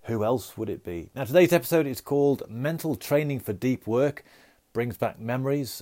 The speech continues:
of a Former Life. So, as I continue to study the work of Cal Newport in his book, Deep Work, I am at the stage now where it looks about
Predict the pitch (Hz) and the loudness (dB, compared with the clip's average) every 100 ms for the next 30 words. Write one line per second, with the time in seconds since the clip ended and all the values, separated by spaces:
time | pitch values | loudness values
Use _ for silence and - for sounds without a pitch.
0 | - 90 78 - - 120 113 101 92 78 | -12 -12 -10 -10 -4 -2 -2 -4 -6 -8
1 | - - - _ _ - - _ _ - | -12 -20 -20 _ _ -20 -20 _ _ -4
2 | - 160 156 156 175 170 147 123 131 127 | 4 6 6 4 2 2 0 -2 -4 -4
3 | - - 107 101 92 - - - - 117 | -6 -6 -4 -4 -6 -12 -10 -6 -2 -2
4 | 113 92 82 101 98 104 107 92 - 104 | -2 -4 -6 -8 -4 -2 -4 -4 -10 -6
5 | 101 98 90 - - 127 113 117 110 95 | -4 -4 -6 -12 -8 -6 -4 -4 -6 -8
6 | 87 95 90 - 101 90 87 113 104 - | -10 -10 -10 -8 -8 -10 -8 -6 -6 -6
7 | 104 87 76 - _ _ - - - _ | -6 -6 -10 -18 _ _ -20 -20 -20 _
8 | _ _ - - - - 117 202 113 120 | _ _ -20 -8 -2 2 2 0 -6 -8
9 | 131 131 - - 123 110 90 101 98 95 | -8 -8 -6 0 2 0 -4 -6 -4 -2
10 | 95 95 95 101 107 - - 92 95 92 | -2 -2 -4 -8 -10 -10 -14 -8 -6 -6
11 | 90 - | -10 -18